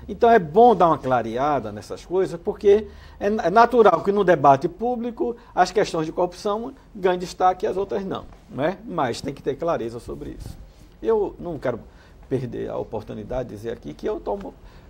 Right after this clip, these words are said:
é, eu, como pesquisador, como professor da universidade, estou extremamente chateado com a Petrobras aqui em Sergipe, extremamente chateado, porque a Petrobras deu um recuo, um corte de investimento em, em Sergipe, como poucas vezes na história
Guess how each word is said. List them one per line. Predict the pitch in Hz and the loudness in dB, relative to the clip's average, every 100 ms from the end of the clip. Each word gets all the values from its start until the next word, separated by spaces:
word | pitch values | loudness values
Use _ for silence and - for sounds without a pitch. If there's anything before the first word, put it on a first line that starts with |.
| - | -2
é, | 135 117 | -2 0
eu, | 131 139 | -2 -4
como | - 127 147 127 | -6 -10 -8 -4
pesquisador, | 120 - 131 120 113 120 120 | -4 -4 -4 -4 -4 -6 -8
como | 113 | -10
professor | 107 117 117 - 120 | -14 -14 -16 -14 -14
da | 113 | -12
universidade, | 110 104 - | -12 -10 -10
estou | - 226 220 - - | -8 -10 -12 -18 -20
extremamente | - - 220 247 196 175 | -18 -6 -2 -2 -2 -6
chateado | - 165 - 120 - | -6 -6 -6 -8 -8
com | 139 | -10
a | |
Petrobras | 135 135 127 104 101 113 | -8 -6 -6 -4 -6 -8
aqui | 120 | -12
em | 135 | -12
Sergipe, | - 143 113 - | -10 -10 -12 -16
extremamente | - - 269 262 131 127 135 | -6 -2 0 -2 -4 -6 -10
chateado, | - 160 - 175 - - - - - - | -10 -12 -8 -8 -8 -12 -20 -20 -20 -10
porque | 156 - | -6 -2
a | 135 | 0
Petrobras | - 214 220 139 113 117 - - - | 0 2 2 0 -2 -6 -10 -18 -14
deu | 135 156 | -4 -4
um | 165 | -2
recuo, | 151 131 - 151 180 180 - | -6 -6 -4 -2 0 -2 -10
um | 156 131 - | -12 -14 -16
corte | - 214 220 - | 0 4 4 2
de | 147 | -4
investimento | 139 117 110 117 110 113 | -6 -6 -10 -12 -14 -14
em, | 107 - | -16 -16
em | 113 | -16
Sergipe, | - 113 113 202 - - - | -8 -8 -6 -10 -12 -20 -6
como | 226 254 277 | -4 -4 -6
poucas | - 160 165 214 | 0 0 0 -4
vezes | - 139 135 170 | -6 -10 -10 -14
na | 185 104 | -14 -14
história | - - 104 143 143 | -14 -10 -6 -6 -6